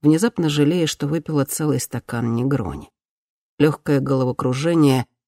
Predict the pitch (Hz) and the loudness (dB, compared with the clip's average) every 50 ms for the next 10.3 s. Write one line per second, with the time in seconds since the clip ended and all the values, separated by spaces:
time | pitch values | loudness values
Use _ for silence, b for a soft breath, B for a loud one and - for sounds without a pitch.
0 | _ - 143 160 - _ - 147 143 - - 143 143 143 143 143 143 - - - | _ -4 -4 -4 -4 _ -6 -6 -2 0 0 2 2 2 2 2 0 0 -4 -2
1 | 165 151 143 139 - - _ - 156 147 156 170 165 127 - - - - _ _ | 0 0 0 -2 -4 -6 _ -2 0 2 2 2 0 -2 -4 -6 -10 -12 _ _
2 | _ _ _ _ - 147 131 151 156 - - - - 151 156 175 185 190 196 185 | _ _ _ _ 0 0 2 0 0 -2 -2 -2 0 2 2 2 2 2 2 2
3 | 151 120 123 120 120 113 - _ _ _ - - - - 151 143 139 135 131 131 | 2 2 2 2 0 -2 -4 _ _ _ -8 -6 -4 0 2 2 4 2 2 2
4 | 143 131 - - 123 113 - - _ - 180 185 160 - - _ _ _ _ - | 0 0 0 -2 -4 -6 -8 -10 _ 0 2 2 2 0 -2 _ _ _ _ -2
5 | 175 165 - 156 151 143 - - 202 196 143 - - 143 - - 185 160 - 151 | 0 0 2 0 0 0 0 0 0 0 0 -2 -2 -4 -2 0 0 0 0 -2
6 | - - - - 160 170 156 143 143 - 143 - - 139 139 123 120 120 120 139 | -2 -4 -2 0 2 4 4 2 2 0 -4 -4 -2 0 0 0 0 0 0 2
7 | 190 196 175 151 139 123 - _ _ _ _ _ - 180 151 - - 160 175 202 | 2 4 4 4 2 2 -2 _ _ _ _ _ -4 -2 -2 -2 -2 0 0 2
8 | 185 165 156 - - - - 190 190 - - 170 165 156 - 151 143 135 127 131 | 2 0 0 -4 -4 -4 -2 -2 -2 -2 -2 -2 -2 0 2 2 2 2 2 0
9 | 131 123 - - - 139 120 - - 120 120 123 139 139 - - - 180 - - | -2 -4 -4 -4 -4 -4 -4 -2 -2 0 0 0 0 -2 -4 -6 -4 -4 -4 -4
10 | - - - - - - | -6 -10 -14 -16 -16 -20